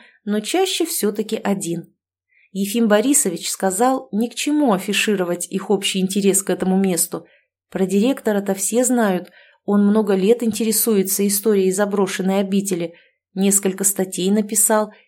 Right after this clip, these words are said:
и они вышли в толстых журналах, за диссертацию сел, правда, так и не закончил. Только один Илья и знал, почему.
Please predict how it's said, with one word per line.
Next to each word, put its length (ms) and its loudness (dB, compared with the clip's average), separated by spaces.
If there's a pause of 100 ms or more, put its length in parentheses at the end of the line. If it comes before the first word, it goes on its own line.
и 100 0
они 240 2
вышли 380 0
в 80 -10
толстых 420 0
журналах, 680 0 (340)
за 160 0
диссертацию 840 0
сел, 480 -2 (100)
правда, 280 0
так 240 0
и 40 2
не 100 4
закончил. 720 0 (640)
Только 400 4
один 280 4
Илья 400 4
и 160 -2
знал, 380 2 (180)
почему. 640 -4